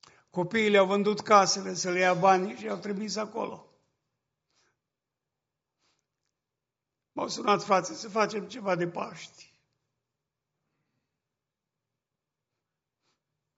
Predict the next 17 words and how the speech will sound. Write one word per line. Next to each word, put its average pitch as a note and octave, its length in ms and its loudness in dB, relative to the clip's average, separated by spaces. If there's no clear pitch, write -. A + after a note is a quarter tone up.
Bolnavul B3+ 420 8
care A#3 220 8
stă C4+ 180 0
la A#3+ 120 8
ușa G#3+ 280 6
farmaciei G#3+ 680 -2
că G#3 100 -2
n-are G#3 260 4
bani G3 240 2
să-și C4 220 -10
cumpere A3+ 360 -8
medicamente. G#3+ 800 -12
Lângă C4+ 280 -4
mine, A3 560 -2
la C4+ 180 -4
doi G#3+ 240 4
pași, - 560 2